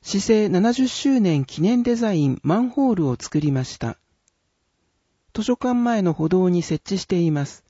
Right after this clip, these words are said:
歩行者などに注意しながら探してみてください。マンホール蓋の写真があります。説明。淡いブルーの円の枠の上半分に、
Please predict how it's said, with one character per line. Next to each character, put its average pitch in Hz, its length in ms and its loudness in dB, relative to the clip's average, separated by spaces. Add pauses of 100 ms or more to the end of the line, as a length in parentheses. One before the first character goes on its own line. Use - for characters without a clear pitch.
(520)
歩 202 140 -2
行 247 200 2
者 208 140 0
な 190 120 2
ど 175 100 2
に 160 140 2
注 220 280 0
意 175 80 0
し - 160 -6
な 151 120 0
が 139 120 -2
ら 127 200 -4
探 156 340 -2
し - 60 -10
て 233 120 -2
み 226 100 -2
て 202 100 -2
く - 80 -4
だ 139 140 -2
さ 127 200 -8
い。 120 120 -10 (1500)
マ 196 200 2
ン 254 60 2
ホ 262 160 0
ー 254 40 2
ル 247 100 0
蓋 147 240 -4
の 117 160 -2
写 117 140 -6
真 214 200 0
が 202 120 0
あ 180 60 0
り 160 100 0
ま 139 160 -2
す。 - 220 -18 (400)
説 180 280 -4
明。 165 300 0 (880)
淡 233 360 -2
い 226 40 -4
ブ 233 140 -2
ル 240 180 2
ー 196 40 6
の 160 280 4
円 208 200 2
の 151 140 2
枠 139 240 -4
の 170 180 2
上 170 180 4
半 170 260 -2
分 156 200 2
に、 123 220 0